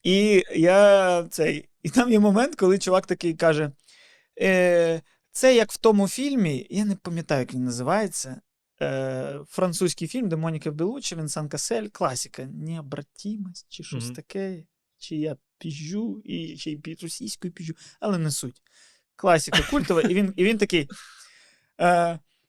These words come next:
Speaker 1: і він каже: це, типу, це такий класний фільм, о, там є, там є сцена, е, де, е, с-, Моніку Б-, Белуччі гвалтують сім хвилин.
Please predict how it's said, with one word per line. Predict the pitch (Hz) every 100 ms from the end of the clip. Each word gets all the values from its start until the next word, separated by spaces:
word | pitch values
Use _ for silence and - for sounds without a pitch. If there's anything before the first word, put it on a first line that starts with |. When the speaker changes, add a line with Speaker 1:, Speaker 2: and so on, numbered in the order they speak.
| _ - _ _
Speaker 1:
і | 175
він | 214
каже: | 202 190 156 160 160 _ _ _
це, | - 180
типу, | 180 175
це | 175
такий | 190 190
класний | 175 180 175 180
фільм, | - 269 294 214 - _ _ _ _
о, | 165 165 143
там | 147 175
є, | 175 175 170 -
там | 180 170
є | 170
сцена, | - - 220 233 208 180 - -
е, | 165 160 156 151 151 147 147 - _ _ _ 156
де, | 151 165 160 156 147
е, | 156 151 160
с-, | - - - 196
Моніку | 180 196 175 175
Б-, | 160 151
Белуччі | 160 170 240 - 196
гвалтують | 165 165 170 202 233 170
сім | - 196 190
хвилин. | 175 170 139 135 139